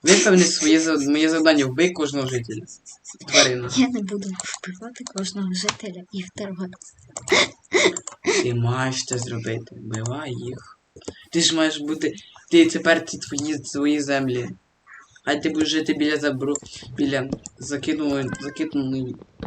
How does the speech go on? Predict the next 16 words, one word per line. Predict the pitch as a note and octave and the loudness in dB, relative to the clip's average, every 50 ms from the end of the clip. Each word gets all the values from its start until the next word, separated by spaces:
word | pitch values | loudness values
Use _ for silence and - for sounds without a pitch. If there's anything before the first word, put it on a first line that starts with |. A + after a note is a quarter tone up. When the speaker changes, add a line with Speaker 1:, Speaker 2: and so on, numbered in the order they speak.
| - - _ _ _ _ - | -14 -16 _ _ _ _ -10
Speaker 2:
Я | - - A#3+ A#3 A#3 A#3 A#3+ | -6 -2 2 4 4 6 8
Speaker 1:
території. | B3 C4+ D4 - - | 8 8 8 8 4
Speaker 2:
люблю, | D#4+ - | 2 0
я | - A#3+ A#3+ A#3 A3+ A#3 | 0 0 2 4 4 4
люблю, | A#3 B3+ C4+ C#4 D4+ D#4+ E4 E4 - - F#3+ - - - - | 4 4 4 4 4 2 2 0 -2 -8 -10 -12 -10 -6 -2
е, | G3+ G#3 G3+ G3 F#3+ | 0 0 2 2 2
Speaker 1:
Що? | F#3 F#3 | 0 0
Speaker 2:
те, | F#3 G3 F#3+ | -2 -4 -4
те, | F#3 G3 F#3+ | -4 -4 -6
те, | F3+ F3+ F#3 | -4 -4 -6
а. | F3+ F3+ F3+ F3+ F3 E3+ F3 - _ _ _ _ _ _ _ - - - _ _ _ _ - - - - _ _ _ | -6 -6 -6 -8 -8 -10 -12 -18 _ _ _ _ _ _ _ -16 -16 -16 _ _ _ _ -14 -14 -14 -14 _ _ _
Та | - - - | -10 -8 -6
я | G3 G3 | -4 -2
нормальний. | F#3+ F#3 F#3 F3 F3+ F#3 F3+ F3+ F3 - - - - _ _ _ _ _ _ _ _ _ _ _ _ _ _ _ _ _ _ _ _ _ _ - - _ _ _ _ _ - - _ - - - - - - - | -2 -2 -2 -4 -4 -6 -8 -8 -8 -8 -10 -10 -14 _ _ _ _ _ _ _ _ _ _ _ _ _ _ _ _ _ _ _ _ _ _ -18 -18 _ _ _ _ _ -20 -20 _ -20 -20 -20 -20 -18 -12 -6
Speaker 1:
Я | - C3 C#3 D3+ D#3 | -2 0 0 0 0
хочу, | - - E3 - - - - - - | -2 -4 -8 -8 -8 -8 -8 -8 -10